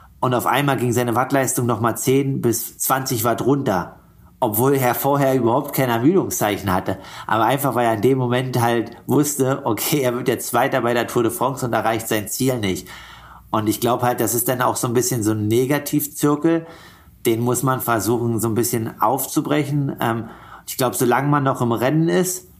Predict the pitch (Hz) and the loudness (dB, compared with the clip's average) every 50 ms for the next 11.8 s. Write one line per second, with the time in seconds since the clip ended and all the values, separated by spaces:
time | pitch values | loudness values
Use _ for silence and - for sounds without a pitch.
0 | - - - - - - 131 139 139 165 156 - - 160 165 175 170 156 131 117 | -20 -20 -20 -12 0 0 2 2 2 0 0 0 2 4 4 4 4 2 0 2
1 | 101 123 120 117 117 117 - 127 113 107 123 123 117 120 110 - 123 123 120 107 | 2 2 2 2 0 0 0 -2 0 0 0 0 0 0 0 0 -2 -2 -2 -2
2 | - 123 120 117 117 127 135 135 127 117 107 - - 117 117 117 117 120 117 - | -2 -4 -2 0 0 0 0 0 0 -2 -4 -4 -4 -2 0 0 0 -2 -2 -2
3 | 120 120 123 123 117 - - - 127 127 127 131 127 120 113 117 120 127 131 143 | -2 -2 0 -2 -2 -2 -2 -2 0 0 0 -2 -2 -2 0 0 0 0 2 2
4 | 147 151 147 - - - - - - - - - - - 117 104 117 123 123 123 | 2 0 -2 -6 -16 -20 -20 -20 -20 -20 -20 -20 -8 -6 -2 0 2 2 2 0
5 | - - - - - - - - 110 117 - 131 139 135 143 147 - - 139 127 | -2 -6 -10 -18 -20 -12 -4 -4 -2 0 0 0 0 2 0 0 0 0 -2 -2
6 | 139 127 123 135 131 117 120 123 120 120 135 123 110 - - 131 127 127 123 107 | -2 0 0 0 0 0 0 0 0 0 -2 -2 -2 0 0 0 2 2 2 2
7 | 82 117 131 156 165 160 156 156 - 151 156 143 139 - 131 147 147 - - 147 | 2 2 0 2 2 0 0 0 0 -2 0 0 0 0 0 0 -2 -2 -4 -4
8 | 131 135 147 151 139 143 156 - - 120 - 120 127 117 101 - 147 147 - 127 | -2 0 0 0 0 -2 -2 -2 -2 -2 0 2 2 2 2 0 -2 0 0 0
9 | 113 123 117 120 120 120 113 110 - 117 120 143 139 - - 123 123 127 123 135 | 0 0 -2 0 -2 -2 -2 -2 -2 0 0 0 -2 -2 0 2 2 2 2 0
10 | 139 131 120 113 117 120 120 - - 135 135 139 131 107 117 113 117 113 - - | -2 0 -2 -2 0 -2 0 0 0 0 0 0 0 2 2 2 2 2 2 0
11 | 117 110 113 113 110 - - 107 98 104 101 98 92 - - | 0 2 0 -2 -2 -2 -4 0 2 2 2 2 0 -2 -6